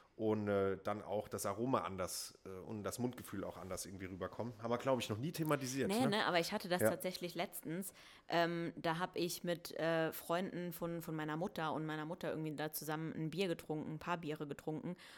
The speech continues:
Speaker 2: da war eine so, "Ja, guck mal, mein Bier sieht ganz anders aus als deins"
Speaker 1: Ja.
Speaker 2: und so,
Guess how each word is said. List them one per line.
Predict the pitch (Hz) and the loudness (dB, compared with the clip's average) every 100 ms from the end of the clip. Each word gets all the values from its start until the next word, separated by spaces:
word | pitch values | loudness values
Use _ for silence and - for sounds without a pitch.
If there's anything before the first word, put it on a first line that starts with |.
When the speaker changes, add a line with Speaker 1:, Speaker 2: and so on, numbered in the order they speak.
| - | -4
Speaker 2:
da | 170 | 4
war | 160 | 6
eine | - 175 | 6 4
so, | 170 | 2
"Ja, | 170 | 0
guck | 160 - | -4 -4
mal, | 160 | -2
mein | 160 | -2
Bier | 160 | -2
sieht | 160 - | -4 -4
ganz | 156 - | -10 -2
anders | 220 226 | 2 2
aus | - 196 | 0 0
als | 190 | -2
deins" | - 190 190 190 | 4 4 4 2
Speaker 1:
Ja. | |
Speaker 2:
und | - | 2
so, | 180 | 2